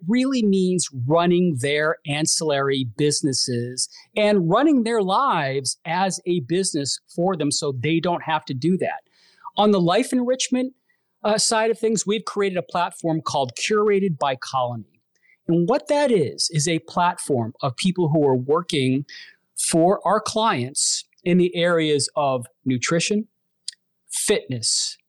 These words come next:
mindfulness, emotional wellness, concierge medicine, travel concierge services,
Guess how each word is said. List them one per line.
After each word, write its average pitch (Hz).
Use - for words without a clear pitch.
mindfulness, 151
emotional 208
wellness, 165
concierge 196
medicine, 160
travel 214
concierge 170
services, 120